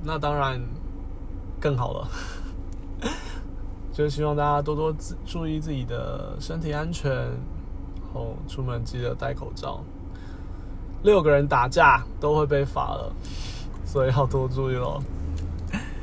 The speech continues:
好了，那今天差不多就到这里。嗯，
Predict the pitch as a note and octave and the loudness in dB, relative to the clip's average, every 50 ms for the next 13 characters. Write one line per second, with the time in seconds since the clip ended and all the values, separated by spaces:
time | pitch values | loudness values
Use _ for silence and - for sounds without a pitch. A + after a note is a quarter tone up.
0 | - - - - - - - - - - F#3+ G#3 A#3+ A#3+ - - - - - - | -6 -6 -6 -6 -6 -6 -6 -2 2 6 8 8 6 6 2 -6 -8 -8 -8 -6
1 | - - F3 E3 D#3 C#3+ - D#3+ D3+ C#3+ D#3 D#3 D3+ D3 - C#3+ C#3 C#3 C#3 C3+ | -6 -4 -2 -2 -2 0 0 2 2 2 2 2 0 0 0 0 0 0 0 0
2 | C#3 C3+ C3 B2+ C3+ C3 B2+ B2 B2 B2 A#2+ B2+ B2 A#2+ B2 - - - - - | 0 0 0 0 -2 -2 -2 -2 -2 -2 -2 -2 -4 -4 -4 -6 -6 -6 -8 -8
3 | - - - - - - - - C#3+ C3+ C3+ C3 C3 B2+ B2 B2 A#2+ A#2+ A#2 A#2 | -8 -8 -8 -8 -8 -6 -6 -4 -4 -2 -2 -2 -2 -2 -2 -2 -4 -4 -4 -4
4 | A2+ A2+ A2+ | -4 -6 -6